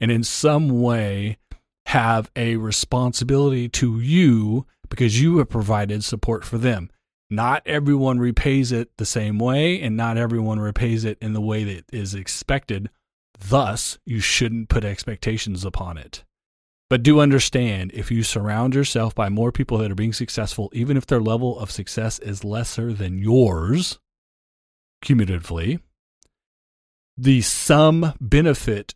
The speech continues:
to you is always positive. If you're surrounded by winners, if you're surrounded by pe-, people being successful, if you can help someone else be more successful in their path,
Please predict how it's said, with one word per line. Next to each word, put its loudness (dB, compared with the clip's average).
to 2
you 4
is -2
always 0
positive. -2
If 0
you're 4
surrounded 4
by 4
winners, -2
if -4
you're -2
surrounded -2
by 0
pe-, 0
people -6
being -2
successful, -8
if -10
you -2
can -4
help -6
someone 0
else -4
be -4
more -2
successful -6
in -4
their 0
path, -2